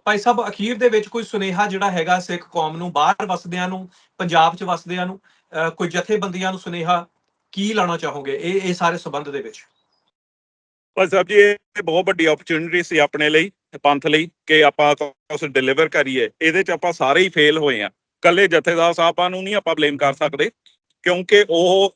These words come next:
Speaker 2: ਇੱਕ ਵਿਅਕਤੀ ਸਨ, ਜਥੇਦਾਰ ਗਿਆਨੀ ਰਘਵੀਰ ਸਿੰਘ ਜੀ, ਸਿੰਘ ਸਾਹਿਬ, ਜੇ ਉਹਨਾਂ ਦੀ ਗੱਲ ਕਰੀਏ,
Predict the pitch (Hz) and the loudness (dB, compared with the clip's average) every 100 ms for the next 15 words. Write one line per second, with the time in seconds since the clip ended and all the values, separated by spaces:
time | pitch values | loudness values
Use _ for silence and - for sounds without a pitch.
0 | 160 151 185 165 156 - 170 165 156 143 | 0 0 0 2 2 0 -6 -4 -2 0
1 | 143 120 _ _ _ _ 147 151 156 156 | 0 0 _ _ _ _ 0 2 6 4
2 | 156 151 143 147 143 131 - 147 151 156 | 4 -2 0 2 2 0 -8 -4 -2 -2
3 | 156 156 131 139 135 143 147 143 156 151 | -2 -4 0 0 0 -4 -2 -4 0 0
4 | 143 135 131 156 165 147 135 127 135 127 | 2 0 0 0 0 2 0 2 -2 -2
5 | 120 | -6